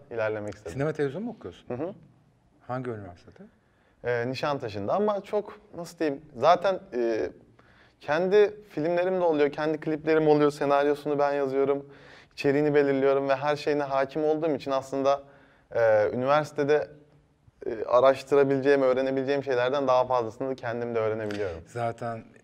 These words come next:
Speaker 2: sinema, televizyon bölümlerinde bütün öğrencileri Nuri Bilge Ceylan olmak üzere eğitiyorlar.
Speaker 1: <laughs>
Speaker 2: Oysa ki Nuri Bilge Ceylan bir tane var ama.
Speaker 1: Ya tabii ki aslında kalıplaşmış bir şey değil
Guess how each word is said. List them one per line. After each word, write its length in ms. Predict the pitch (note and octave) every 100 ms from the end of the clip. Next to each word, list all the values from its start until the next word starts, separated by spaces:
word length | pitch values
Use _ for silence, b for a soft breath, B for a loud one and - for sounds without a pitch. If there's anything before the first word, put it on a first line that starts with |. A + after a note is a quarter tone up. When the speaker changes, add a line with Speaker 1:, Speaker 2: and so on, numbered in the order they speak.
| -
Speaker 2:
sinema, 340 | - A#2+ A#2 A2+
televizyon 580 | A#2+ A2+ G#2 A2+ A2+ G#2+ - b b b
bölümlerinde 560 | A#2 A2+ A2+ A2 A2 A2+
bütün 200 | A2 C3
öğrencileri 680 | A#2 A2 A2 G2+ G#2+ A#2
Nuri 240 | B2 A#2 A2+
Bilge 260 | G#2+ G#2
Ceylan 320 | G#2 A2+ A#2 A#2+
olmak 300 | G#2+ G#2+ G#2+ -
üzere 260 | G2+ F#2 F2
eğitiyorlar. 580 | F#2 - - A#2+ G2+ - B2 A#2+
Speaker 1:
<laughs> 180 | C3+
Speaker 2:
Oysa 340 | C#3 - - C3
ki 160 | C#3+ C#3
Nuri 260 | D3 C3
Bilge 280 | C#3 A#2 B2+
Ceylan 360 | A#2+ B2 B2+ B2
bir 60 |
tane 320 | - B2 G2
var 100 | F#2+
ama. 220 | A#2 A#3 - - B B B
Speaker 1:
Ya 120 | G#2+
tabii 280 | - D#3 D#3
ki 140 | - C3+
aslında 300 | D3 F3+ E3
kalıplaşmış 680 | D#3+ D#3+ E3 D#3+ E3+ E3
bir 60 | -
şey 200 | - D#3
değil 140 | D3+